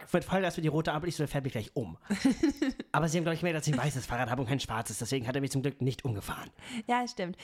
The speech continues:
Speaker 2: Nee, und dann
Speaker 1: Aber ich, die haben mich so ganz komisch angeleuchtet mit ihrem Auto. Ich so,
Speaker 2: Ja, aber immerhin haben wir was, haben sie was gemacht. Das fand ich schon toll. Ich
Speaker 1: Ja.
Speaker 2: war in dem Moment sehr begeistert.
Speaker 1: Aber sie sind halt, ich bin halt in die Richtung gefahren, wo der Fahrraddieb gefahren ist. Sie sind halt in die falsche Richtung gefahren. Sie sind mir entgegengekommen. Ich so,
Speaker 2: Ja.
Speaker 1: "Müsst ihr den nicht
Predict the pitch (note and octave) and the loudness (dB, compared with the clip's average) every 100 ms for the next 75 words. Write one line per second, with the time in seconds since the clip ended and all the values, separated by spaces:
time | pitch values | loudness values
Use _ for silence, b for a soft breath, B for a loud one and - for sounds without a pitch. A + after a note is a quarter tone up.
0 | B3 B3 B3+ A3+ B3 F#4+ D#3+ E3+ - F3+ | -6 -2 -2 -2 -2 0 2 2 2 2
1 | F#3+ G3+ F#3 F3+ F#3+ G3 F#3 E3 C#3+ B2+ | 2 2 0 -2 2 0 2 0 2 0
2 | C3 A#2+ B2 B2+ B2 A2+ A#2 B2+ A#2+ D#3 | -2 -2 -2 -2 -4 -4 -4 -4 -4 -4
3 | B3 D4 D#4+ B3+ - B3+ D4+ F#4+ F#4+ F4+ | -6 -6 -6 -6 0 2 2 -2 0 -2
4 | E4+ D#4+ - D4 D4 C#4+ C4+ D#3+ D#3+ G3+ | -2 -4 -2 -2 -2 0 0 0 -4 -4
5 | D4+ D#4+ E4 - - - B3+ D#4+ F#4 F4 | -4 -2 -4 -2 -2 2 2 2 0 -2
6 | D#4+ F#3 F#3 E3 C#3+ C#3 - F2+ C#3+ E3+ | -4 -4 -4 -4 -6 -6 -6 -4 0 0
7 | E3+ F#3+ F#3 G3 F#3+ - F#3 E3+ E3 - | 2 0 0 -2 -4 -2 -2 -2 -4 -6
8 | - _ _ _ _ _ D#3+ - - F#3+ | -20 _ _ _ _ _ -12 -12 -6 0
9 | D#3+ D#3+ E3+ F#3+ F3 E3 E3 D#3 C#3 F3+ | 2 2 2 0 0 0 2 0 0 0
10 | D#3+ - - C#3+ B2+ D#3 C#3 C3 D3+ C#3+ | 0 -2 -2 0 2 2 2 0 0 0
11 | D3 D3+ F3 D3 - F3+ C#3 A2 A#2+ A#2 | 0 2 2 0 2 0 0 -2 -6 -2
12 | A#2 A#2 C3 C3+ - F3 C3+ - - - | -4 0 0 0 0 -2 -2 -8 -10 -10
13 | B B B - D3 C3+ A3+ - F#3 E3 | B B B -4 -4 0 0 0 0 -2
14 | E3 - | -2 -6